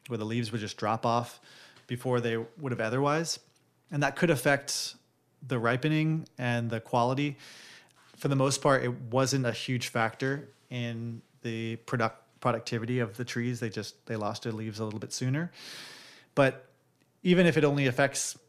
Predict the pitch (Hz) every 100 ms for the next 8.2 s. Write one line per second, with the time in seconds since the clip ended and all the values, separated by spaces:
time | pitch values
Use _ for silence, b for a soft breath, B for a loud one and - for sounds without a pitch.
0 | _ _ _ 131 113 - 143 139 - 143
1 | 147 - 139 123 127 127 139 180 165 113
2 | - 135 131 123 123 135 123 120 131 156
3 | 135 117 107 - _ 131 113 - 143 135
4 | 123 - 131 127 127 127 - _ 117 117
5 | 113 113 113 113 147 117 107 113 123 127
6 | 139 123 113 - - 123 127 117 110 110
7 | 110 - - 131 123 117 117 117 113 110
8 | 107